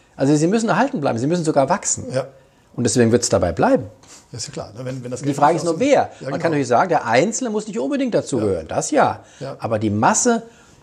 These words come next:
Speaker 1: muss, die Geldvermögensmasse muss bestehen bleiben.
Speaker 2: Ist ja logisch, denn
Speaker 1: Ja.
Speaker 2: nehmen wir ruhig das Beispiel. Ich kaufe jetzt eine Immobilie, um mich möglicherweise
Speaker 1: Genau.
Speaker 2: scheinbar zu, zu schützen. Dann bekommt tatsächlich logischerweise irgendjemand das Geld.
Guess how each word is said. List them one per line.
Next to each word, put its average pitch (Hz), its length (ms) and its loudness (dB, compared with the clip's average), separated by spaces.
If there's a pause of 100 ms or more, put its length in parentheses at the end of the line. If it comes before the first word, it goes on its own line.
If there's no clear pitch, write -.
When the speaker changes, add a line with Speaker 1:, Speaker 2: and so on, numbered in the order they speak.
(300)
Speaker 1:
muss, 135 520 0 (880)
die 139 120 -8
Geldvermögensmasse 147 920 2 (120)
muss 117 440 2
bestehen 101 440 -2
bleiben. 95 260 -6 (220)
Speaker 2:
Ist - 180 0
ja 143 80 2
logisch, 135 320 0
denn 160 300 -2 (120)
Speaker 1:
Ja. - 120 -4 (180)
Speaker 2:
nehmen 147 140 2
wir - 60 6
ruhig 160 120 2
das - 140 0
Beispiel. 147 320 -2
Ich - 80 -8
kaufe 139 280 -2
jetzt 175 240 0
eine 156 180 -4
Immobilie, 170 440 0
um 165 200 2
mich 165 200 0
möglicherweise 143 720 0
Speaker 1:
Genau. 98 160 0
Speaker 2:
scheinbar 107 240 6
zu, 131 280 -2
zu - 180 -4
schützen. 160 380 0
Dann 143 180 -6
bekommt 156 440 0 (140)
tatsächlich 135 600 -4
logischerweise 151 560 -2
irgendjemand 175 580 -4
das 180 140 -2
Geld. 240 320 2